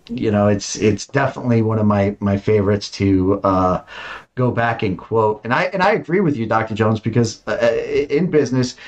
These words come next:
one of the ways that I, you know, when I'm going out and bidding a project and I have to put all this money together and everything like that,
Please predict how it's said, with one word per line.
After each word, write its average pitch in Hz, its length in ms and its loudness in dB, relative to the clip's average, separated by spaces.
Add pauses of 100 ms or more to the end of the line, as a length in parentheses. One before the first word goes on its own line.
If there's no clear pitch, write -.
(200)
one 147 160 2
of 160 60 0
the 143 60 2
ways 143 300 2
that 123 100 -2
I, 135 260 0 (280)
you 120 100 -2
know, 104 260 4
when 113 180 -4
I'm 127 280 2 (280)
going 143 340 2
out 135 240 0
and 107 240 -4
bidding 123 300 4
a - 60 -2
project 120 580 0
and 98 80 -2
I 101 60 0
have 104 180 -2
to 107 80 -4
put 123 160 0
all 113 120 4
this 104 140 0
money 110 220 0
together 113 340 2
and 101 80 0
everything 98 300 0
like 95 100 0
that, 101 220 0